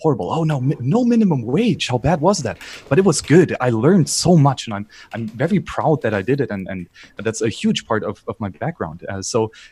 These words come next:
helping others and this entrepreneurial spirit was, was very, uh, yeah, uh,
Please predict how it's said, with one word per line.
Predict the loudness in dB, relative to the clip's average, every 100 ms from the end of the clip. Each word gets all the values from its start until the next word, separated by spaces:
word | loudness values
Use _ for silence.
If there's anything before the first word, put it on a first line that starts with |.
| _
helping | -2 0 2 0
others | 0 -2
and | -2
this | -4 -4
entrepreneurial | -6 -4 -4 -2 -2 -2
spirit | -4 -4
was, | -2 -6 -6
was | -8 -8
very, | -6 -2 -2 -2 -8 _ -12
uh, | -12 -10
yeah, | -12 -12 _
uh, | -20